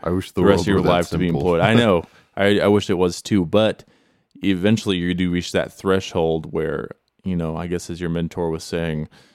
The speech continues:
Speaker 2: you have to take that leap from
Speaker 1: Mm-hmm.
Speaker 2: academic to practical
Speaker 1: Yes.
Speaker 2: at some point. And you have to, I mean, you know, you've been equipped with knowledge, and now that you're going on to this nasa thing, how do you feel about,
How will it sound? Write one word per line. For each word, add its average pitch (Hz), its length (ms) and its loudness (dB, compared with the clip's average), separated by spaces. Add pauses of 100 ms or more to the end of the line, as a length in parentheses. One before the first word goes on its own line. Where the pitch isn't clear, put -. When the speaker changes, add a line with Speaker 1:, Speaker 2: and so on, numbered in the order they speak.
(140)
Speaker 2:
you 92 140 -4
have 92 300 -2
to 92 120 -4
take 85 360 -4
that 73 260 -4
leap 80 340 -4 (320)
from 82 520 -2
Speaker 1:
Mm-hmm. - 260 -12
Speaker 2:
academic 82 760 -6 (120)
to 80 220 -8
practical 80 680 -6
Speaker 1:
Yes. - 360 -6
Speaker 2:
at 82 140 -8
some 95 220 0
point. 71 340 -6
And 92 180 0
you 90 100 0
have 90 180 -4
to, 85 480 -4 (580)
I 101 80 0
mean, 98 400 2
you 90 140 -6
know, 87 80 0
you've 82 220 -4
been 90 140 -2
equipped 90 360 -4
with 87 160 -6
knowledge, 87 640 0 (400)
and 92 120 0
now 92 140 2
that 92 60 2
you're 90 100 0
going 90 240 0
on 85 180 -2
to - 120 -18
this 87 180 -8
nasa 90 420 -4
thing, 73 460 -10 (240)
how 87 160 -4
do 87 60 -2
you 82 100 -4
feel 85 340 -4
about, 73 560 -6